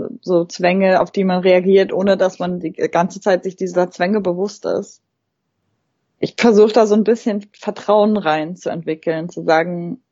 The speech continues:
okay, es hat irgendwie in der Vergangenheit geklappt und ich habe mir bisher eigentlich immer oder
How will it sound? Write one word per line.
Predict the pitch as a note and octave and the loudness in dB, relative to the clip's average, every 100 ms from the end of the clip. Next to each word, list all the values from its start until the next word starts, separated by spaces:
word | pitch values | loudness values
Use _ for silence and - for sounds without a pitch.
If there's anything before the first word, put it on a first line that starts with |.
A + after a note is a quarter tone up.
| _ | _
okay, | F#3+ - G3+ | -20 2 2
es | G3 - | 2 0
hat | F3+ | -2
irgendwie | - G#3 G#3+ | 0 0 0
in | G3+ | 0
der | F#3+ | 0
Vergangenheit | F#3+ D#3+ E3+ A#3 A3+ - | -2 0 2 4 2 0
geklappt | G#3 - G3+ G#3+ A3+ - | -8 -2 0 2 -2 -12
und | - | -10
ich | F3+ F3 | -10 -6
habe | F3+ F3+ | -6 -4
mir | F#3+ F3+ F3 F3 - _ | -4 -2 -4 -6 -10 _
bisher | - G3 - F3+ G3+ | -14 -8 2 4 4
eigentlich | F#3+ F3+ E3+ F#3 - | 2 -2 -2 -4 -4
immer | F3+ E3+ F3 F#3 E3+ | -4 0 0 0 -2
oder | - E3+ E3 | 0 2 2